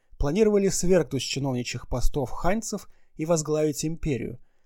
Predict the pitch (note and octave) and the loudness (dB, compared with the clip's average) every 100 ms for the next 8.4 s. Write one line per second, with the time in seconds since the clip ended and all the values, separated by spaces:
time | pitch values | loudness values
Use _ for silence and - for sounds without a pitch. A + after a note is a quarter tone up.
0 | _ - C3 C3+ D#3 A3 A#3+ - - E3+ | _ -8 -2 0 2 2 2 2 2 2
1 | G#3 A3 G3 E3 D#3 D3+ D#3 C3+ D3+ D3 | 2 2 0 0 0 0 0 -2 -2 -2
2 | C3 C#3 C3 G#3 A#3+ - F3+ - _ _ | -4 -6 -4 -4 -4 -4 -6 -8 _ _
3 | _ - D#3+ D3+ D#3 - G#3+ G3+ C#3 C3+ | _ -4 -2 0 -2 0 0 0 -4 -4
4 | D#3 D#3 C#3 D#3+ D3 C#3 C#3+ C#3+ D3 C#3 | -2 -2 0 0 0 0 0 -2 -2 -4
5 | D#3 D#3+ G#2+ A#2 - - _ _ _ - | -4 -4 -4 -8 -10 -12 _ _ _ -20
6 | - C3+ E3 B3 A#3 - - F3+ F#3 - | -8 -6 0 2 2 -2 -2 0 0 0
7 | F#3 D3 C3 - - B2+ - - B2 C3+ | 0 2 0 -4 -4 -4 -4 -6 -4 -4
8 | C3+ A3+ G#3 | -4 -2 -4